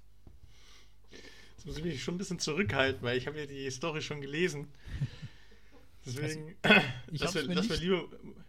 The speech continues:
Speaker 2: ich hab's mir nicht nehmen lassen, den Kampf, äh, gegen dieses ominöse Monster,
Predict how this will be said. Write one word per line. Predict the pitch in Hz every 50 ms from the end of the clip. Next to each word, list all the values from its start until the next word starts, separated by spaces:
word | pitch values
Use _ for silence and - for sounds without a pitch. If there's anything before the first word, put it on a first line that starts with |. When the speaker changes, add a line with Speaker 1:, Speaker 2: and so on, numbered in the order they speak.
| - - - - - - - - - - - - - - - - - - 196
Speaker 2:
ich | 151 - 156
hab's | 156 - -
mir | 165 165
nicht | 180 190 - - -
nehmen | 160 170 190 190 170
lassen, | 147 151 160 165 - 165 156
den | 147 147 147 147
Kampf, | 131 - 147 160 180 175 - - - -
äh, | 156 151 143 139 139 139 135 139 147 147
gegen | 143 139 139 160 151 151
dieses | 143 139 - 151 131 - - _
ominöse | - 151 151 143 139 143 180 180 156 151
Monster, | 135 131 160 208 254 - - - - 127 156 190 254 285